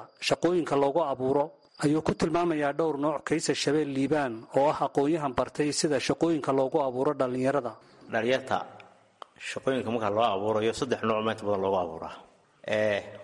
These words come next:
Speaker 2: qolo la baro xirfadaha gacanta, qolo la baro, eh,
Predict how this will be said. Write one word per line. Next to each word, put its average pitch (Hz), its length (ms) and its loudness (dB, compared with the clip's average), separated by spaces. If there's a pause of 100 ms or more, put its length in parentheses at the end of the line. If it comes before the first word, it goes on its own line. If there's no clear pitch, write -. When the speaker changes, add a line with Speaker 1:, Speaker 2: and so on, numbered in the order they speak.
Speaker 2:
qolo 131 180 2
la 139 120 2
baro 120 260 0 (140)
xirfadaha 113 480 -2
gacanta, 98 340 -2 (240)
qolo 135 240 2
la 123 120 0
baro, 117 300 0 (760)
eh, 104 380 0